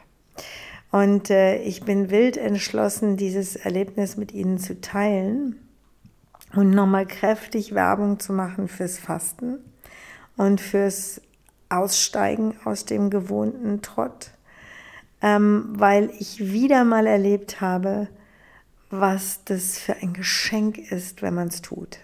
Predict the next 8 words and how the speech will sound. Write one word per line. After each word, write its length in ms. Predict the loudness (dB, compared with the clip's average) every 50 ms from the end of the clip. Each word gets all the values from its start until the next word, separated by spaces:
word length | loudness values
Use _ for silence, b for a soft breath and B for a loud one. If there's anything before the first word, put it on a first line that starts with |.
| -20 _ -4
Also 200 | -2 -2 0 -2
es 400 | -4 -4 -4 -4 -4 -4 -2 -2
war 240 | 0 0 0 0 -2
wirklich 320 | -4 -4 -2 -4 -6 -6
dieses 400 | -6 -6 -4 -4 -4 -6 -4 -2
Mal 440 | -2 0 2 2 2 0 0 -2 -4 B B B B B B B B B B B B B _ -2
ein, 840 | 0 2 2 4 2 2 2 2 0 0 -2 -2 -4 -6 -8 -12 B B B B B B B B B B B B _ _ _ _ _ _ _
ein 520 | 0 0 2 2 2 2 0 0 -2 -4